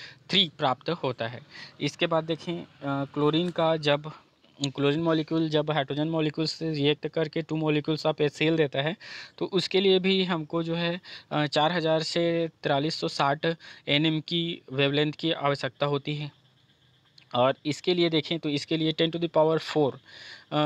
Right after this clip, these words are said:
जो, अ, क्वांटम यील्ड है वो प्राप्त होता है।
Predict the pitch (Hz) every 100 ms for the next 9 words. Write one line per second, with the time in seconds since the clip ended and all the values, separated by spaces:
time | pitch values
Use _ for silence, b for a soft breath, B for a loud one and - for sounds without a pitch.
0 | 151 151 147 143 151 160 139 - 139 135
1 | 131 127 143 147 175 160 139 139 175 170
2 | 220 - 147 156 180 151 120 120